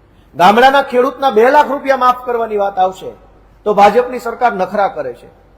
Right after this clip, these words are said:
ગ્રામ સેવક મોકલશે ને વીસી ને તલાટી મંત્રી, મામલતદારોના ચક્કર ખાધા કરો, ધક્કા ખાધા કરો. દોસ્તો, આ ખેડૂત વિરોધી માનસિકતા હોવાનું પ્રમાણપત્ર છે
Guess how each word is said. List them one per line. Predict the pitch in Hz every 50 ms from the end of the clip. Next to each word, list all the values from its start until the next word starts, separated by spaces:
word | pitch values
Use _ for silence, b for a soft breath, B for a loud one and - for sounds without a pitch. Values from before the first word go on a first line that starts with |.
| -
ગ્રામ | 160 185 196 202 196
સેવક | 196 190 185 185 185 180 185
મોકલશે | 180 170 170 170 175 170 170 165 - 160 151 151 143
ને | 143 160 165 170 160 156 156
વીસી | 147 160 208 208 - - 214 196 185 170 165 156 143
ને | 147
તલાટી | 143 - 180 196 190 185 180 180 180
મંત્રી, | 170 170 165 160 165 160 156
મામલતદારોના | 143 139 151 170 190 190 196 202 196 180 180 175 175 170 165 151
ચક્કર | - 180 - - - 165 156
ખાધા | 135 - 175 185 175 185 190
કરો, | 175 165 175 170 165 139
ધક્કા | 143 143 139 165 165
ખાધા | - - 151 151 156 151
કરો. | 143 139 127 120 113 _ _ _ _ b b b b b b b b _ -
દોસ્તો, | 160 180 185 185 202 208 208 196 - - - - - _ _ _ _ _ _ _ _ _ _ _ _ _ -
આ | 160 180 196 208 208
ખેડૂત | 202 - - - 214 220 247 254 262 254 - 180
વિરોધી | 156 165 175 170 202 202 202 196 196 180
માનસિકતા | 170 160 160 170 175 - 196 185 185 - 185 180
હોવાનું | 156 143 151 165 175 175 - 175 143 -
પ્રમાણપત્ર | - 151 160 180 185 185 180 - 156 143 - - 143 131
છે | 120 - 123 110